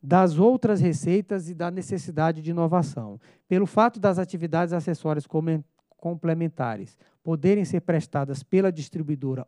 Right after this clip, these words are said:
ou por qualquer outra empresa, por vezes é decisão dos acionistas regu-, das empresas reguladas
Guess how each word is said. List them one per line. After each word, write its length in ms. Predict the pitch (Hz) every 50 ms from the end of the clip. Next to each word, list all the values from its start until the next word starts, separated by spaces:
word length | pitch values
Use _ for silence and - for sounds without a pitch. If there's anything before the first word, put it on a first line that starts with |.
| _ _
ou 300 | - 208 220 226 226 185
por 260 | - - 185 180 143
qualquer 460 | - - 165 156 - - 165 175 175 147
outra 460 | 131 147 185 220 226 208 - 165 143
empresa, 580 | 123 117 - 139 147 175 175 147 123 120 107 - _ _ _ _ _ _
por 180 | 233 240 226
vezes 600 | 180 170 190 190 196 202 180 185 196 - - - _ _ _ _ _ _ _ _
é 100 | 156 160
decisão 560 | 151 160 160 143 - 165 135 127 135 135 131
dos 320 | 131 123 156 196 220 202 170
acionistas 1000 | 175 156 - - - 202 214 196 165 160 165 - - - 175 170 160 - _ _ _ _ _ _ _ _ _ _ _ _ _ _ _ _ _ _ _ _ _ _
regu-, 320 | - 135 131 143 170 165
das 240 | - 160 151 147 147
empresas 420 | 156 139 - 139 135 131 131 120
reguladas 800 | 120 139 143 151 180 185 175 170 170 180 170 185 185 180 - -